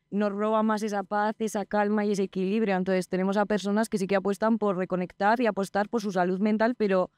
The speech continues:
no desde un problema, sino desde quiero mejorar, quiero ser una mejor versión y no me quiero conformar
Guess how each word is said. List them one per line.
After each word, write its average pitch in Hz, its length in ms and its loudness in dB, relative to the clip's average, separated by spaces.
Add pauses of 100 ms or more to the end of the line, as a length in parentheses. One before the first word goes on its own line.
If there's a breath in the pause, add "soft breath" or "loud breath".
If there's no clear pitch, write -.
(260)
no 196 160 0
desde 233 220 2
un 220 80 0
problema, 185 640 2
sino 185 420 0
desde 180 640 0 (480)
quiero 208 240 2
mejorar, 233 500 0
quiero 220 160 0
ser 240 120 0
una 226 120 2
mejor 202 320 -2
versión 196 380 0
y 247 60 4
no 233 80 4
me 226 100 2
quiero 220 200 0
conformar 190 1000 0